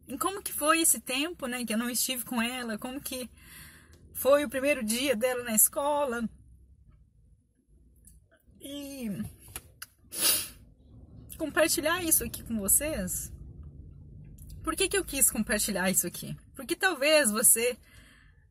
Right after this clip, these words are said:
também vai adotar, né? Talvez você, é, está esperando pelos seus filhos. Então, é uma experiência que você também vai viver, né? É diferente,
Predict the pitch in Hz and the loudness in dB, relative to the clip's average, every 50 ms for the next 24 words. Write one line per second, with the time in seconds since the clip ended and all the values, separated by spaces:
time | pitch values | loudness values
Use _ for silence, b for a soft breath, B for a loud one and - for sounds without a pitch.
0 | _ _ 262 247 226 208 247 262 269 277 226 233 214 214 208 185 180 - - - | _ _ -2 0 0 0 0 0 0 0 2 2 2 2 2 0 -2 -2 2 4
1 | 262 269 269 - - - - - - - - - 202 208 208 254 233 - 226 208 | 6 6 4 2 -2 -12 -20 -20 -20 -20 -10 -4 -2 -2 -2 -2 0 0 2 4
2 | 233 254 214 208 240 262 - - 240 226 247 269 220 - _ _ B B B B | 4 4 4 4 6 6 6 6 6 4 0 0 -2 -8 _ _ B B B B
3 | B B B B B B - _ - _ _ - _ _ _ - - _ 196 202 | B B B B B B -20 _ -20 _ _ -20 _ _ _ -20 -10 _ -2 -2
4 | 190 165 - - - 202 226 240 220 - - - 247 247 294 339 403 403 - 403 | 0 4 4 2 2 2 0 2 2 2 4 4 2 2 2 -2 -4 -4 -2 0
5 | 392 381 330 - 277 285 277 - - - 269 285 302 320 320 311 330 320 320 - | 2 4 4 4 6 6 6 4 4 2 0 0 0 0 0 0 0 0 2 0
6 | - - - - b b b b b b b b - - _ - _ - - 233 | 0 0 -2 -4 b b b b b b b b -20 -20 _ -20 _ -18 -12 -10
7 | 233 220 220 - 254 262 285 302 302 302 277 240 220 175 - - - - _ _ | -10 -10 -6 -4 -4 -2 -2 -2 -4 -4 -4 -4 -6 -6 -6 -10 -20 -20 _ _
8 | _ - _ _ _ - - B B B B B B B B B B - 294 330 | _ -20 _ _ _ -20 -20 B B B B B B B B B B -4 -2 0
9 | 359 349 - - 370 349 349 349 359 349 349 - - - 269 285 339 339 381 359 | 4 4 2 2 2 -2 -2 2 4 4 2 2 -2 -10 -4 2 2 4 4 4
10 | - 392 381 403 415 440 440 415 392 370 381 370 403 440 370 233 220 214 - - | 2 -2 -2 -2 -8 -8 -6 -6 -4 -4 -6 -6 -4 -4 -4 -4 -4 -6 -10 -18
11 | - _ _ _ _ _ _ _ - 226 240 214 208 254 - - b b b b | -20 _ _ _ _ _ _ _ -10 -6 -4 -4 -4 -6 -8 -14 b b b b
12 | b b b b b b b b - 294 302 320 320 - - - 339 320 302 285 | b b b b b b b b 4 6 6 8 8 6 4 6 6 6 6 6
13 | 294 330 370 330 - - - 330 320 349 | 4 2 0 0 0 2 2 2 0 -2